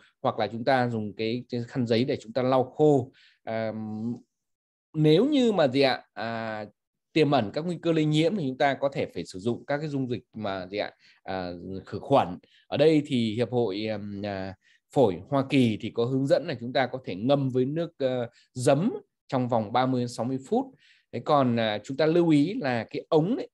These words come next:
và cũng như là máy khí dung ấy, thì chúng ta không được để nó, nó, nó nước nó vào. Và chúng ta có thể sử dụng các cái, à, ờ,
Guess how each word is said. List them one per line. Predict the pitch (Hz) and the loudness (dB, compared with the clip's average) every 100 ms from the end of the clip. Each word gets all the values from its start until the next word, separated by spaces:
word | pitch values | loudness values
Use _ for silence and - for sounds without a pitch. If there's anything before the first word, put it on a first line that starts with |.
| _ | _
và | 123 110 | -6 -6
cũng | 135 | -4
như | 156 | -4
là | 139 | 0
máy | 117 113 | 0 -2
khí | - 135 | -2 2
dung | 160 151 | 2 2
ấy, | 147 | -2
thì | - _ 117 | -14 _ -4
chúng | 117 | 0
ta | 135 127 | 0 0
không | 127 139 135 | -2 -2 2
được | 120 - | 0 2
để | 117 87 80 | -2 -2 -8
nó, | 92 110 120 | -8 -6 -4
nó, | 120 113 | -4 -6
nó | 117 117 | -4 0
nước | 151 208 | 2 2
nó | 131 | 0
vào. | 127 127 104 _ _ _ | 0 0 0 _ _ _
Và | 101 | -8
chúng | 104 | -2
ta | 135 | 0
có | 123 139 | 0 -2
thể | 143 92 | -2 -2
sử | - 92 | -4 -2
dụng | 120 117 120 | -2 -2 -6
các | 127 131 | -8 -6
cái, | 147 139 135 131 120 | -4 -4 -2 -4 -2
à, | 127 120 113 110 - _ | -2 0 -2 -8 -20 _
ờ, | - 107 | -10 -8